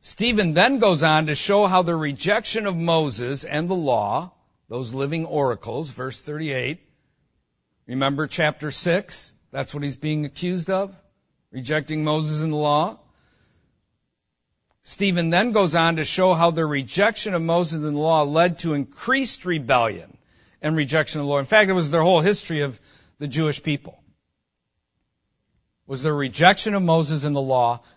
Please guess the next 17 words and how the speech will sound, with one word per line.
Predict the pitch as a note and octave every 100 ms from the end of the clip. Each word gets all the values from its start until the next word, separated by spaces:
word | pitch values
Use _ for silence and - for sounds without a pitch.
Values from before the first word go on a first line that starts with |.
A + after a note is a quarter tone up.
| -
their | D3
rebellion | C3+ B2+ G#2+ D#3+ E3+ D3+ C#3 B2+ B2 _ -
over | D#3+ G3+ G3+
and | G3+
over | F3+ D#3 C3+
again. | A#2 A2+ G#2 A#2 - _ _ _ _ _ _
And | C#3+ D3+ D#3 C#3+ - _ _ _
to | D3+
highlight | C3+ F#3+ G#3 E3 D3 -
this | D3 C#3 -
in | - E3+
his | F#3 D3+
sermon, | - C3+ C3 C3 C3 - _ -
Stephen | - - F#3+ F#3 F3
points | C#3 E3 D#3 D#3 -
to | D#3 C#3 -
Amos | D3+ D#3 G#2 - -